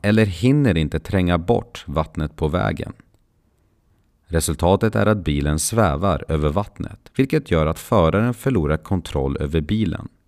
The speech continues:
Vattenplaning sker även vid låga hastigheter om det finns mycket vatten på vägen. Vattenplaning kan även ske på snömodd och slask. Då kan bilens hjul inte tränga undan snömodd och slask. Det kallas för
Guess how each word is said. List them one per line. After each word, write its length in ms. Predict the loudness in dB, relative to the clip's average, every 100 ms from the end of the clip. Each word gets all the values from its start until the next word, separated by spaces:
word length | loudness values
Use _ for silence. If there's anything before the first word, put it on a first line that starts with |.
| _ _ _ _ _ _ _ _
Vattenplaning 760 | 2 2 2 0 2 2 2 0
sker 220 | 0 0
även 380 | 0 0 0 0
vid 120 | 0
låga 340 | 2 0 0
hastigheter 760 | -2 -4 -6 -8 -8 -8 -6 -4
om 100 | -4
det 60 |
finns 280 | -2 -2 -2
mycket 540 | -2 -2 -4 -6 -6 -4
vatten 400 | -8 -6 -8 -4
på 100 | -2
vägen. 460 | -2 -2 -6 -12 -14 _ _ _ _ _ _ _ _ _ _
Vattenplaning 800 | 0 0 2 0 2 2 4 0 -2
kan 240 | -4 -2
även 300 | 0 2 0
ske 240 | -2 -6
på 140 | -4 0
snömodd 680 | 2 2 2 0 -2 -6 -14 -14
och 180 | -10 -6
slask. 640 | -4 -4 -4 -6 -8 -18 _ _ _ _ _ _
Då 120 | -4
kan 200 | 0 2
bilens 420 | 2 0 0 -2
hjul 220 | -2 -4 -4
inte 260 | -4 -4 -4
tränga 340 | -2 0 0
undan 460 | 2 2 2 2 0
snömodd 520 | 0 0 -2 -6 -8
och 180 | -10 -10
slask. 480 | -10 -10 -12 -14 _ -12
Det 180 | -2 0
kallas 300 | 0 -2 -4
för 300 | -6 -8